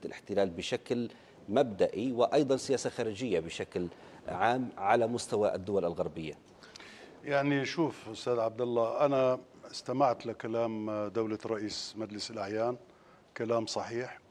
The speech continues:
Speaker 2: هذه يعني حالة من حالات السيادة الوطنية اللي كل الشعب التف حول جلالة الملك فيها، ودلالة صلابة أيضًا. صحيح، آه، عدونا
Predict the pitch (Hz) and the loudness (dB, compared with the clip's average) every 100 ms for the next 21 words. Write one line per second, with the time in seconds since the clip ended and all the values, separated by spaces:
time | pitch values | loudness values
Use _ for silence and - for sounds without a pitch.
0 | - - _ - 113 117 107 107 107 - | -20 -20 _ -10 0 0 2 0 -2 -6
1 | 104 101 98 92 123 120 107 90 - - | -6 -6 -8 -4 2 4 2 -6 -10 -10
2 | 107 95 - 110 117 - - 113 113 104 | -10 -8 -8 -2 -2 -2 -4 0 0 0
3 | 104 101 104 104 113 127 151 _ - - | -4 -4 -4 -4 -4 -6 -10 _ -20 -20
4 | - - _ - 117 110 113 104 - 196 | -20 -20 _ -8 -6 -2 -2 -4 -4 -4
5 | 190 151 - 147 127 120 113 - 139 - | -2 0 2 6 6 4 -2 -4 -4 -4
6 | - 131 113 117 120 113 - 113 107 104 | 2 2 2 2 2 0 -4 -4 -4 -6
7 | - 117 117 156 - - - - - - | -6 -6 -6 -10 -12 -20 -20 -20 -20 -20
8 | - 110 110 110 - 110 117 131 135 123 | -6 2 2 2 -2 -4 2 4 4 2
9 | - 123 123 135 139 131 139 143 165 151 | 0 4 10 10 10 8 8 6 0 -6
10 | - - - - - - 127 110 - 110 | -20 -20 -20 -20 -20 -12 -6 -4 2 4
11 | 151 - - 104 110 110 101 101 - - | 4 0 -6 -10 -10 -8 -8 -10 -12 -12
12 | - 123 127 151 143 139 123 113 | 0 2 6 6 8 8 8 6